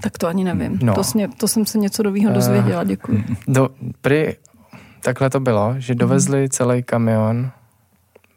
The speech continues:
Speaker 2: barev, nebo těch štosů, těch podkladů, k tomu,
Speaker 1: Mhm.
Speaker 2: že si chtějí zaregistrovat všechny barvy. A ten úřad to <laughs> shodil ze stolu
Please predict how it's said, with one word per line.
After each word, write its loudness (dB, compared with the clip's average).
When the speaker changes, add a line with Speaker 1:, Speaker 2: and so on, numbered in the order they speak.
Speaker 2:
barev, 0
nebo -2
těch -4
štosů, -2
těch -4
podkladů, -4
k -4
tomu, 4
Speaker 1:
Mhm. 2
Speaker 2:
že -2
si -4
chtějí -2
zaregistrovat 0
všechny -4
barvy. -4
A -2
ten 0
úřad -2
to 2
<laughs> 0
shodil 2
ze -6
stolu 2